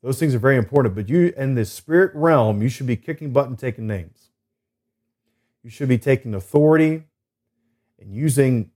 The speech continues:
seed that you've been given, A K A the Word of God, and using that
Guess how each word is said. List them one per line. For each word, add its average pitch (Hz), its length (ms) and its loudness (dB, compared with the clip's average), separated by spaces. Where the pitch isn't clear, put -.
seed 180 500 -2
that 147 200 -4
you've 151 100 -6
been 127 200 2
given, 101 520 0
A 123 120 -14
K 139 200 0
A 127 40 2
the 104 80 0
Word 127 300 4
of 120 100 -2
God, 120 480 2
and 113 640 2
using 127 460 2
that 98 380 -2